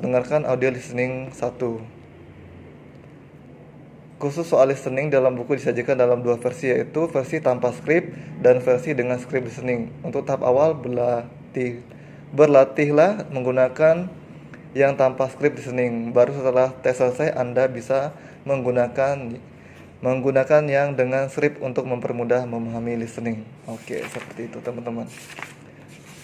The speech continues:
Ya, seperti ini ya, teman-teman. Nanti ada enam, enam, ada enam paket toefl praktisnya.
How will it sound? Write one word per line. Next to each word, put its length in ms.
Ya, 180
seperti 320
ini 160
ya, 140
teman-teman. 480
Nanti 400
ada 480
enam, 480
enam, 320
ada 240
enam 240
paket 320
toefl 240
praktisnya. 720